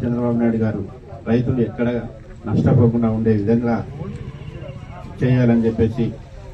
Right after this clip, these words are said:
ఆయన యొక్క ఆలోచన విధానం ఉంది. ఈ పంచసూత్రాల యొక్క కార్యక్రమం రైతులకు పెట్టుబడి తగ్గించాలని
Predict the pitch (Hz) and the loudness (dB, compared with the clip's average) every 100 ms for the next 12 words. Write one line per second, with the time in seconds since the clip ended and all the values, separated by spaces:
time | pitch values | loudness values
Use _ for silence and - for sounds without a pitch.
0 | - - 113 113 110 101 110 117 113 113 | -16 -4 -2 -2 -2 -4 2 2 2 2
1 | 107 107 107 104 101 101 - - - - | 2 2 0 -2 -6 -8 -14 -18 -18 -6
2 | 110 110 - 110 117 - 117 113 110 107 | -2 0 0 -2 -2 -2 -4 -2 0 -2
3 | 104 101 87 82 - - - - - 110 | -4 -6 -6 -10 -16 -18 -16 -16 -6 -2
4 | 113 110 107 107 - - - - - 113 | -2 -2 -4 -4 -10 -16 -16 -16 -4 -2
5 | 123 131 127 120 - 117 131 135 - 110 | 0 -2 0 0 2 2 2 0 0 -2
6 | 117 113 127 117 117 | -4 -4 0 2 2